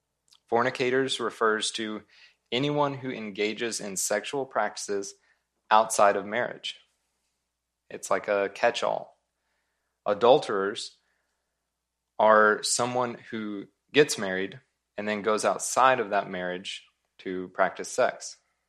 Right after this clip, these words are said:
to have those experiences. With both of these words, the whole gamut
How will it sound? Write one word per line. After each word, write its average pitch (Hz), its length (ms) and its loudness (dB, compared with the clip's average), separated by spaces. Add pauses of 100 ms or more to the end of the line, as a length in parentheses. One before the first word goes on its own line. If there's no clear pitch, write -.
to 95 120 -8
have 95 240 -2
those 92 200 -4
experiences. 95 720 -8 (1400)
With 113 280 -2
both 127 300 4
of 143 120 -8
these 147 220 -2
words, 107 640 -2 (420)
the 101 200 0
whole 151 440 2
gamut 101 520 -6